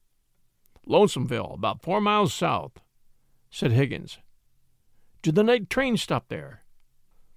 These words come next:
"I guess you can flag 'em. There's an eastbound train from Saint Louis about midnight." While the fugitives were enjoying Missus Higgins' hastily but adorably prepared meal,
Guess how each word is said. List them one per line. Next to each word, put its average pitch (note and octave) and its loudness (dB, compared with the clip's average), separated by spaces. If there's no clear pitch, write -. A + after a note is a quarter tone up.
"I - -4
guess G3 2
you G3 2
can E3+ -2
flag F#3+ 2
'em. F3 2
There's C#3+ 0
an F3 4
eastbound G#3 2
train G#3 0
from C#3+ -2
Saint E3+ 0
Louis D#3+ 4
about C#3 0
midnight." C#3 -4
While C#3+ 0
the B2 2
fugitives A#3+ 0
were F3 2
enjoying D#3+ 2
Missus E3 -2
Higgins' D#3+ 0
hastily G#3+ 0
but C3+ -2
adorably E3+ 0
prepared C#3 -2
meal, E3+ -2